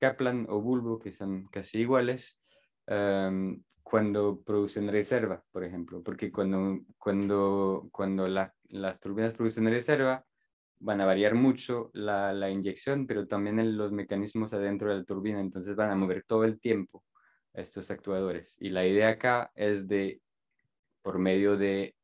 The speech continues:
otro sistema de almacenamiento, una batería u otros, pues tomar todas estas variaciones y dejarlo lo mínimo posible a las, a las Kaplan de, de tener que mover, ¿no? Bueno, entonces esto es la primera, eh, meta que le puede poner uno a hibridación,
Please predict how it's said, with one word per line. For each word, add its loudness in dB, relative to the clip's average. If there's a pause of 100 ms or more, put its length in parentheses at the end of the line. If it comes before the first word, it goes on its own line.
otro 0
sistema -6
de -2
almacenamiento, -2
una 2
batería 0
u 2
otros, -4 (560)
pues -6
tomar 2
todas 0
estas -4
variaciones 2
y -2
dejarlo 2
lo 4
mínimo 2
posible -4
a -2
las, -6
a -4
las -2
Kaplan -2 (400)
de, -4
de -10
tener -8
que -10
mover, -6
¿no? -12 (880)
Bueno, 2
entonces 2
esto 4
es 10
la 10
primera, 4
eh, 0
meta 4
que -2
le 0
puede 6
poner 4
uno 6
a 8
hibridación, 4